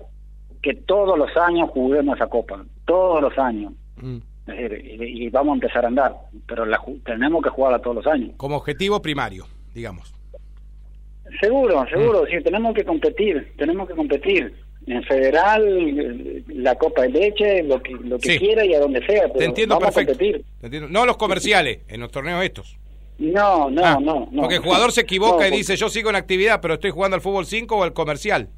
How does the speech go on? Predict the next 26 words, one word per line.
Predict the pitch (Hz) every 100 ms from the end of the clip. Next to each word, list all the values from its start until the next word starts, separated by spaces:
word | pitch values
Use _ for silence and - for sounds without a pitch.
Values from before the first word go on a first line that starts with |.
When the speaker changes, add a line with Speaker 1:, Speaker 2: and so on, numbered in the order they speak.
| -
Speaker 2:
No, | 120
nada | 147 156
que | 135
Speaker 1:
No, |
Speaker 2:
ver. | 180 147 139 127
Speaker 1:
no, | 139
Speaker 2:
Ah. | 143
Speaker 1:
no | 135
es | 180
la, | 175 156
no, | 143 151 151
no, | 139 160
no, | 160 147
absolutamente | 131 151 156 143 147 139
nada | 139 139
que | 120 123
ver. | 127 123
Es | 135
el | 135
diez | 139 143
de | 120
la | 117
noche, | 123 110 110
nada | 131 123
que | 120
ver. | 110 92